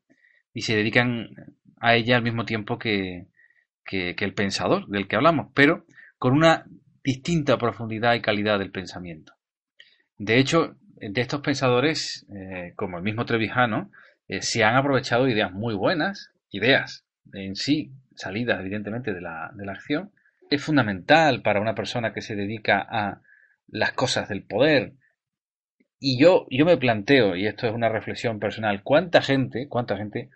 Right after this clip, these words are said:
se habrá aprovechado, cuánta gente inteligente, añado, se habrá aprovechado del pensamiento de Trevijano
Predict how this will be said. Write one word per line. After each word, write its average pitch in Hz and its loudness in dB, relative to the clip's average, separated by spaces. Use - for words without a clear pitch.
se - 0
habrá 127 6
aprovechado, 117 0
cuánta 113 -2
gente 113 -2
inteligente, 98 -6
añado, 101 -6
se - 0
habrá 135 4
aprovechado 120 2
del 110 0
pensamiento 123 -2
de 110 2
Trevijano 143 -4